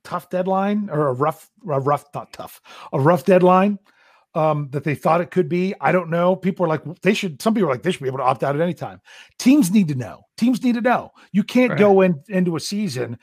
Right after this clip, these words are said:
Speaker 1: thinking that you, you have a player that's gonna be there for you, and they decide to opt out hours before the game, you know? So it
Speaker 2: Right.
Speaker 1: can't be, so,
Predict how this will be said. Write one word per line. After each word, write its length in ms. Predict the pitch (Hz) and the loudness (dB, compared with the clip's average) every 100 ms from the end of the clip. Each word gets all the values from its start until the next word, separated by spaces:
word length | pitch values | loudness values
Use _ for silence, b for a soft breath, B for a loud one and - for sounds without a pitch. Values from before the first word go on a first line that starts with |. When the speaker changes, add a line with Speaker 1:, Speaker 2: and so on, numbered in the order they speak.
| b b | b b
Speaker 1:
thinking 360 | - 202 - 175 | -2 -2 -2 -6
that 120 | 156 | -4
you, 100 | 170 | -2
you 260 | 180 147 165 | -2 -2 0
have 160 | 170 | 0
a 60 | 151 | -2
player 340 | - 175 185 | -2 0 0
that's 260 | 143 127 - | 0 -6 -8
gonna 220 | 175 151 | -6 -4
be 120 | 131 | -4
there 180 | 170 143 | -2 -2
for 240 | - 143 123 | -4 -6 -6
you, 140 | 127 | -6
and 100 | 123 | -6
they 100 | 147 | -8
decide 320 | 131 165 151 | -6 -6 -4
to 100 | 135 | -4
opt 320 | 147 147 - | 0 -2 0
out 340 | 147 139 113 - b b b b _ _ - | 2 2 0 -10 b b b b _ _ 0
hours 320 | 175 170 123 | 2 2 0
before 340 | 127 - 185 151 | -4 -2 -2 0
the 80 | |
game, 460 | 151 233 262 147 95 _ _ - | 2 4 4 0 -4 _ _ -8
you 140 | 151 | -2
know? 200 | 147 143 151 | 2 2 2
So 80 | 147 | 0
it 20 | |
Speaker 2:
Right. 140 | 143 | 2
Speaker 1:
can't 240 | 233 254 214 | -2 -2 -2
be, 120 | 202 | -2
so, 240 | - 180 | -4 -6